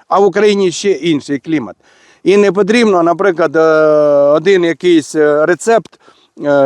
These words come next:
якогось салату впроваджувати, е, всім людям, розумієте? Кожен вибирає собі свій рецепт. Так само і в обробітку ґрунту.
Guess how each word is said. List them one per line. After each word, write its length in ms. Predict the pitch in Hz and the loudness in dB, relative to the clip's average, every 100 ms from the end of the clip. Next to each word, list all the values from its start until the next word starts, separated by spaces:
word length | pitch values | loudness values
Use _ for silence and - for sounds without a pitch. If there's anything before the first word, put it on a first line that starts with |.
| 135 135 | 2 2
якогось 400 | 135 156 190 175 | 2 0 0 0
салату 420 | - 185 202 170 156 | 0 0 0 -2 -6
впроваджувати, 800 | - 180 196 165 143 160 151 _ _ _ - | -2 0 0 0 -2 -2 -2 _ _ _ -4
е, 160 | 147 | -2
всім 380 | 135 - 196 170 | -2 -2 0 0
людям, 360 | 180 170 123 123 | 0 0 -2 -6
розумієте? 500 | 135 156 175 127 139 | -6 -6 -6 -6 -6
Кожен 360 | 214 202 202 160 _ | -2 0 0 -4 _
вибирає 600 | 160 202 190 196 185 180 | -4 -2 0 2 2 2
собі 440 | 170 202 165 180 151 | 0 -2 -4 -4 -6
свій 320 | - 202 160 | -4 -2 0
рецепт. 520 | 156 - 175 151 _ _ _ _ | 0 -2 -4 -4 _ _ _ _
Так 200 | - 233 | -4 -4
само 360 | 185 240 240 220 | -2 -2 2 2
і 40 | |
в 100 | 208 | 2
обробітку 540 | 202 208 196 208 - 196 | 2 -2 0 -4 -2 0
ґрунту. 380 | 196 165 110 | 2 -2 -4